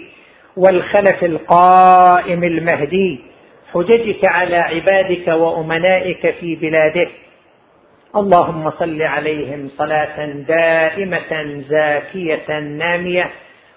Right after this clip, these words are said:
وثبتنا على محبتهم وولايتهم، واجعلنا من السائرين في طريقهم،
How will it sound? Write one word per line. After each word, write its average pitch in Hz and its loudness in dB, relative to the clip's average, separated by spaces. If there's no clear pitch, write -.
وثبتنا 214 0
على 190 0
محبتهم 170 -2
وولايتهم، 175 2
واجعلنا 185 -2
من 180 -6
السائرين 175 -4
في 170 -8
طريقهم، 165 -4